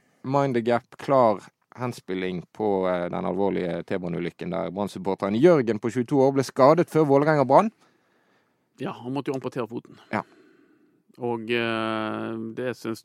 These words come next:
Speaker 2: Lillestrøm, eh, deler av Lillestrøm-fansen var så gøy at de måtte lage et, eh, banner for å mobbe han. Eh, og det er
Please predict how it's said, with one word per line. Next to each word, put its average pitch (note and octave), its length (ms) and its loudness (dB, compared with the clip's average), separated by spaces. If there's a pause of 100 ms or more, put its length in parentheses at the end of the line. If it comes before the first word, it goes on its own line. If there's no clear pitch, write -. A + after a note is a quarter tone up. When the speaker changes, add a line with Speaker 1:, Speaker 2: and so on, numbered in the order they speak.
Speaker 2:
Lillestrøm, A2 600 -6
eh, G2+ 540 -14
deler A2+ 280 -6
av G#2+ 60 -8
Lillestrøm-fansen G#2 600 -10
var A2 120 -10
så G2 160 -16
gøy G2 200 -12
at - 100 -18
de - 60 -16
måtte A#2+ 200 -16
lage A#2 260 -12
et, - 180 -18
eh, G#2+ 520 -16
banner A2 340 -8
for G2+ 280 -12
å G2+ 40 -12
mobbe G#2 260 -8
han. - 120 -8 (1200)
Eh, A2+ 560 -6
og C3 160 -14
det B2+ 200 -8 (300)
er A2 800 -10